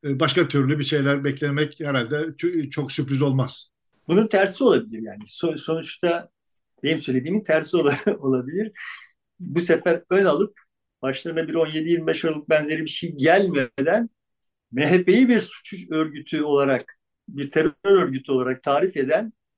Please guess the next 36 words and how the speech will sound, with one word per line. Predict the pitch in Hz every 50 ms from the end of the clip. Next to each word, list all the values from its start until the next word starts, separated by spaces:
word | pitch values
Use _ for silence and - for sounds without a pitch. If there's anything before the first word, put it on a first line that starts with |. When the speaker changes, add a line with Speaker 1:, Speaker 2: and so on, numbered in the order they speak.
| _ _ _ _
Speaker 2:
bir | - 151 160 156
şeyle | 151 - - 185 185 175 135 139 165 208 240 - _ - - -
<laughs> | 185 180 147 147
M | 151 160
H | 180 180 180
P'nin | 190 214 226 233
üstüne | 233 - - - 196 180 160
gidebilir. | 151 135 120 131 135 131 156 202 240 240 - _ _ -
Bunun | - 175 220
içine | 220 - - 254 226
vakti | 190 175 175 175 - 247
kalmadı. | - 190 165 139 127 120 113 104 98
Yani | 104 117 120 117 117 120 120
bu, | 120 139 135 135 131 _ 151 180 180 175 -
bu | 170
kadar | - 196 190 175
süre | 170 175 - 165
içinde | 160 160 - - 214 208
bu | 180 190
işi | 180 185 - 202 196 - - _ _ _ _ _ _ _ _ _ _ -
yapamaz. | 147 131 127 120 113 110 104 120
Yani | 147 147 151 156 139 139 - _ _ - - - _ -
Speaker 1:
Yo, | 139 139 135 143 151
elinde | 147 151 151 160 156
şu | - 170 156
anda | 151 147 151
çok, | 185 185
Speaker 2:
cemaatle | 185 208 226 254 262 - - 226
yap- | 214 - 175
Speaker 1:
çok, | 151 - - _ _ _ _ _ _
çok | - 170 170 147 -
kuvvetli | - 165 156 156 151 147 147 196 170
bir | 156 160 170
ge-, | 208 208 190 165 170 170
gerekçe | 165 156 165 170 170 - - 180 151
var. | 127 151 151 - - -